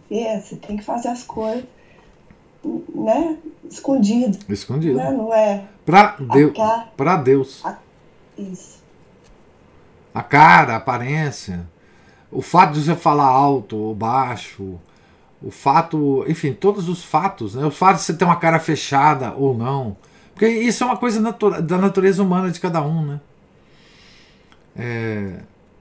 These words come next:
Speaker 2: isso não tem nada a ver com humildade. Nada a ver com humildade, né? É, você pode encontrar, aliás, é o que eu falo, né? A gente nunca deteta humildade em ninguém.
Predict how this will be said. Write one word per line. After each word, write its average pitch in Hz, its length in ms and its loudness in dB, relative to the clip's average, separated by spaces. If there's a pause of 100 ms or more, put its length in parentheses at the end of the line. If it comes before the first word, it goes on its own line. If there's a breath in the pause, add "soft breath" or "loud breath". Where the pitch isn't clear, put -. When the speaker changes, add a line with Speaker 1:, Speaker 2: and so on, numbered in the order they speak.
(100)
Speaker 2:
isso 135 200 -8
não 220 60 -4
tem 214 160 -2
nada 240 240 4
a 185 40 2
ver 147 300 2
com - 80 -12
humildade. - 640 -14
Nada 151 560 0
a - 20 -10
ver 123 260 -6
com 98 100 -16
humildade, 85 520 -18 (300)
né? 113 240 -10 (840)
É, 95 40 -18 (560)
você - 160 -6
pode 160 340 0
encontrar, 143 680 -2 (400 soft breath)
aliás, 214 460 2 (220)
é 147 100 -4
o - 20 -8
que - 100 -4
eu 196 60 4
falo, 131 380 2
né? 127 180 -10 (580 soft breath)
A 135 80 -4
gente 175 280 0
nunca 277 320 2
deteta 214 400 0
humildade 160 440 0
em - 20 0
ninguém. 107 360 -6